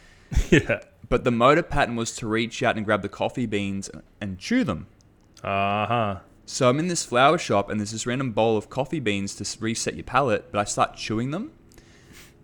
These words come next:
Speaker 2: And the look my girlfriend gave me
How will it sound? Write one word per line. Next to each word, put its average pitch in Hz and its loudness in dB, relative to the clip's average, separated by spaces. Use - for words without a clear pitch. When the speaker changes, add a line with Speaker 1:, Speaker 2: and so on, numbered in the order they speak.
Speaker 2:
And 113 2
the 113 2
look 131 0
my 110 2
girlfriend 107 4
gave 107 2
me 92 -4